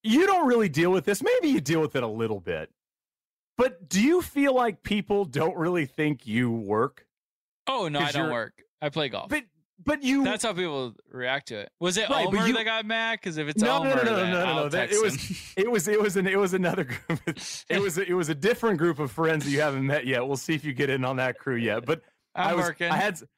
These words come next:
Speaker 1: I had some friends that were a little annoyed at me, and I was like, "I have to go early.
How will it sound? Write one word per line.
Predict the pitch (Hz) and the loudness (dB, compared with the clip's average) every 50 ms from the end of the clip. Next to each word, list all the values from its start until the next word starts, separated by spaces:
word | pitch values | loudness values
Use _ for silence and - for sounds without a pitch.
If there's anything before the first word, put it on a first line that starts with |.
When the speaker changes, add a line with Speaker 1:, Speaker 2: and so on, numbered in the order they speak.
| _ _ _ - | _ _ _ -4
Speaker 1:
I | 160 156 | -2 0
had | 170 190 208 202 | 0 0 0 -2
some | - - 220 | -2 -2 -2
friends | 185 - 202 196 196 202 185 156 | -2 0 0 2 2 2 0 0
that | 180 185 | 0 0
were | 170 156 156 | 2 2 2
a | 156 | 2
little | 175 190 190 175 | 2 2 2 2
annoyed | 175 175 202 254 330 330 | 2 2 2 2 2 2
at | 254 | 2
me, | 196 180 180 | 2 2 2
and | 190 185 | 2 2
I | 175 190 | 2 0
was | 190 180 156 | 0 0 0
like, | 208 196 196 - | 0 -2 0 0
"I | 180 208 208 | 0 0 0
have | 180 208 226 262 269 - - - | 0 0 0 -2 -2 -4 -4 -6
to | 247 190 | -4 -2
go | 156 202 214 214 214 208 | -2 0 0 0 0 0
early. | 202 214 269 294 240 208 185 180 175 - | 0 0 0 2 2 2 2 0 0 -2